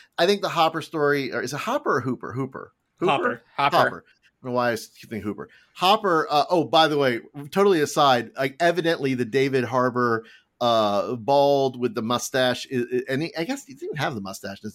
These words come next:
Speaker 1: Anyway, that look is coming back. I've seen a lot of friends, uh, including friend of the show, Zan Christensen, who's decided that that's, that's a look. Um, which is fine, you know, totally fine. It works for a lot of people, but, um,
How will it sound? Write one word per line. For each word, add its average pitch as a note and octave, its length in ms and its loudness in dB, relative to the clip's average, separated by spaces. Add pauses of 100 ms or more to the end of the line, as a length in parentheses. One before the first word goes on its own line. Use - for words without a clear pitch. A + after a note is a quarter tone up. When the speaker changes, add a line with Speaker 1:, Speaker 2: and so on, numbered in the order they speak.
Speaker 1:
Anyway, G3+ 220 4
that D3 220 2
look D3+ 280 0
is B2 100 -8
coming A2+ 300 -6
back. G#2 280 -2
I've G#2 140 -8
seen A#2 160 -10
a A2+ 60 -10
lot A2 180 -4
of G#2+ 60 -16
friends, G#2 420 -10 (400)
uh, A2+ 180 -4
including B2+ 360 0
friend C3+ 200 -2
of A#2 60 -2
the A2 80 -2
show, A2 240 0
Zan G#2+ 220 -4
Christensen, G#2+ 540 -10
who's G2 140 -14
decided G2+ 440 -10
that F#2 120 -20
that's, - 280 -14
that's - 220 -16
a F#2 40 -18
look. F#2 240 -16 (500)
Um, C3+ 640 2
which F#3 220 -4
is - 80 -14
fine, F2+ 240 -10
you C3+ 100 -10
know, G2 140 -14 (120)
totally C#3+ 240 0
fine. - 140 -16 (140)
It B2+ 160 -6
works - 240 -4
for A2+ 100 -8
a G#2 60 -6
lot D#2 140 -10
of - 80 -20
people, - 180 -20 (100)
but, - 100 -16 (480)
um, B2 420 4